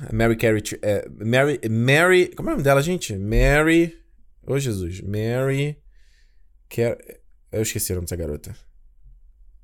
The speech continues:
Delete, vamos procurar aqui. Pera aí que eu vou falar o nome dela direitinho. A gente tem tempo. A gente vai ficar aqui duas horas e meia vendo filme? Kelly Mary Tran, não é Mary Kelly Tran. Kelly Mary Tran.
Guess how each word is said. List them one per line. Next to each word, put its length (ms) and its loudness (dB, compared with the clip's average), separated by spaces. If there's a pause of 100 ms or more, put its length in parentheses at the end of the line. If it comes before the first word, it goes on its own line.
(240)
Delete, 680 -6
vamos 120 -6
procurar 280 -2
aqui. 200 -8
Pera 200 -2
aí 60 -2
que 60 -14
eu 60 -4
vou 60 -2
falar 140 -2
o 40 -2
nome 100 -2
dela 140 0
direitinho. 500 -6 (2000)
A 80 0
gente 220 -2
tem 160 0
tempo. 360 -2
A 680 -18
gente 80 -16
vai 100 -6
ficar 140 -4
aqui 140 -10
duas 220 4
horas 200 4
e 40 0
meia 240 2
vendo 340 -2
filme? 400 -8 (960)
Kelly 400 4
Mary 320 6
Tran, 380 2
não 120 0
é 80 2
Mary 400 4
Kelly 340 2
Tran. 380 -6 (600)
Kelly 540 4
Mary 520 -2 (200)
Tran. 480 -4